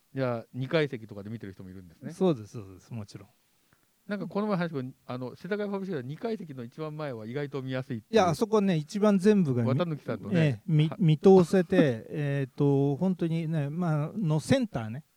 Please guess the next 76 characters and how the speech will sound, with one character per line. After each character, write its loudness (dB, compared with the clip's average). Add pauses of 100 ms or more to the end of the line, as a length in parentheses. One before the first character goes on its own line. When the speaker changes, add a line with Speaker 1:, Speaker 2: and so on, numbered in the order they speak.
(240)
Speaker 2:
あ -6
の、 -6
Speaker 1:
そ -6
れ -4
は -6
そ -14
う -14
で -18
す -12
ね。 -4 (220)
Speaker 2:
う -14
ん。 -10
が -2
一 -8
番 -8
い -12
い -16
で -18
す。 -12
だ -4
け -4
ど、 0
一 -8
列 -8
目 -8
は -4
ね、 -8
ち -14
ょ -6
っ -6
と -14
パ -6
イ -8
プ -8
が 0
あ -2
る -8
か -10
ら、 -14 (760)
そ -16
れ -8
が -8
目 -16
に -14
入 -16
ん -14
な -16
け -20
れ -20
ば、 -18 (240)
Speaker 1:
あ -10
ー。 -12
Speaker 2:
あ -14
の、 -16 (100)
女 -16
性 -12
と -18
か -14
だ -16
と -20
ど -18
う -18
し -20
て -20
も -18
ほ -20
ら、 -20 (160)
Speaker 1:
あ、 -18
背 -8
が -8
低 -14
い -16
と。 -18
Speaker 2:
う -18
ん。 -20
Speaker 1:
う -10